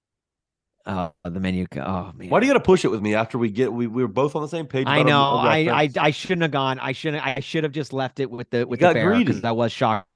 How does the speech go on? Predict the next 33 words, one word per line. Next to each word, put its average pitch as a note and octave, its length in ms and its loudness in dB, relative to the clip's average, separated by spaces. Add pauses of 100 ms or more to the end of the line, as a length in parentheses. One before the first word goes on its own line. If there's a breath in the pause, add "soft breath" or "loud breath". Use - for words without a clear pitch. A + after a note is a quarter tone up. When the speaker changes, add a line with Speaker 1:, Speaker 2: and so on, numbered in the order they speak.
Speaker 1:
that A2+ 100 -6
you A2+ 80 -4
saw G#2 200 -4
the F#2+ 80 -10
bear. F#2 280 -2 (340 soft breath)
But C3+ 120 4
Speaker 2:
You - 60 -8
Speaker 1:
The D3 60 6
Speaker 2:
got C3+ 80 4
Speaker 1:
Menu D3 220 6
Speaker 2:
greedy. D3 60 8
Speaker 1:
is A#2 80 4
another A#2 380 4
good A2+ 260 0
chef. B2 280 0
If C#3 180 -2
you G3+ 80 4
like, A#3 260 4
if D#3 220 -2
you G3 120 6
like G#3 300 2 (260)
the C3+ 120 -2
bear, C3 480 -4 (600)
go D3+ 180 2
see F3+ 200 -6
The C#3+ 120 -4
Menu. G2 440 -8 (180)
Speaker 2:
Okay. - 240 0
Speaker 1:
Okay. C3+ 280 4 (540)
Speaker 2:
Okay, C3 200 -2
I'll C3 140 0
do C3+ 160 -4
that. G#2 260 -8